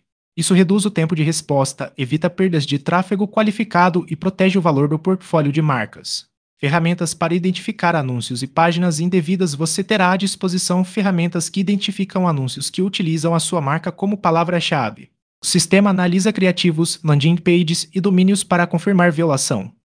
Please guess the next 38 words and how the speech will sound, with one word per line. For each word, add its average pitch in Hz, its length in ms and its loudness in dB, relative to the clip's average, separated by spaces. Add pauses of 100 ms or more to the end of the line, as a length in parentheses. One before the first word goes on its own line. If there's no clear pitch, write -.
(160)
Quando 147 200 -2
suspeito, 156 720 -2
há 170 120 2
evidência 160 460 -2
clara 160 300 0
para 160 180 -2
agir, 196 400 0
bloqueando 180 520 0
o 180 40 2
anúncio 175 540 0
ou 190 120 -2
solicitando 185 600 -2
remoção. 151 640 -2 (360)
O 120 80 0
arsenal 175 420 2
cruza 185 320 0
dados 156 380 2
com 214 160 -4
histórico 180 420 -2
de 170 140 -2
concorrência 170 800 -2
e 180 80 -6
padrões 147 400 0
de 156 120 0
uso 180 160 2
de 170 120 0
marca 143 320 -2
no 156 120 2
Google 165 360 0
Ads, 160 360 0
distinguindo 156 640 0
menções 170 440 0
legítimas 160 500 0
de 165 160 0
uso 165 300 0
indevido. 139 640 -2 (260)
Dica 143 280 -2
prática: - 580 -2